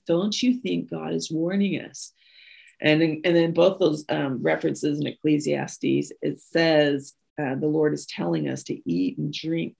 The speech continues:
the, the good of our labor, that it's a gift from God, that God wants us to enjoy and own our labor and to be able to take care and to benefit and to be blessed by it.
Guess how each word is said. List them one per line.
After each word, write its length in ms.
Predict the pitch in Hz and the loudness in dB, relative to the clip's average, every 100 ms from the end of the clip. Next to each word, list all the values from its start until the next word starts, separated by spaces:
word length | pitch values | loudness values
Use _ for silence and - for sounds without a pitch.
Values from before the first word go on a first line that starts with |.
| - | -10
the, 160 | 147 151 | -8 -8
the 360 | 151 147 147 143 | -10 -6 -4 -4
good 260 | 147 165 160 | -2 0 0
of 120 | 151 | 0
our 140 | 127 123 | -6 -6
labor, 580 | 135 143 160 - - - | -4 -2 -2 -4 -14 -12
that 140 | 143 | -6
it's 180 | 160 160 | -6 -4
a 40 | 165 | -8
gift 360 | - 196 196 | -2 -4 -2
from 200 | 202 175 | -6 -6
God, 320 | 147 135 - - | -6 -10 -14 -20
that 140 | - 147 | -20 -14
God 260 | 175 180 170 | -8 -6 -4
wants 340 | 180 208 - | -4 -4 -4
us 220 | 165 - - _ _ - - | -6 -8 -18 _ _ -20 -6
to 180 | 185 175 | 0 2
enjoy 580 | 156 151 170 170 160 160 | 2 2 4 6 4 2
and 140 | - - | -2 -2
own 420 | 165 170 185 190 | 2 2 0 -4
our 260 | - 160 | -4 -4
labor 640 | 156 156 156 160 151 113 - | -2 0 2 2 0 -6 -6
and 100 | 151 | -8
to 80 | 156 | -6
be 160 | 156 160 | -2 -2
able 140 | 165 | -2
to 140 | - - | -6 -10
take 320 | - 170 - | -8 -8 -8
care 360 | - 196 202 | -6 -2 0
and 180 | 165 151 | 0 -2
to 80 | 156 | -6
benefit 680 | 147 180 208 202 - - - | -6 -2 0 -2 -6 -12 -12
and 260 | 135 143 147 | -16 -14 -14
to 100 | - | -4
be 100 | 160 | -2
blessed 440 | 165 160 180 - | 2 2 0 -4
by 180 | - 139 | -8 -6
it. 220 | 131 - | -6 -8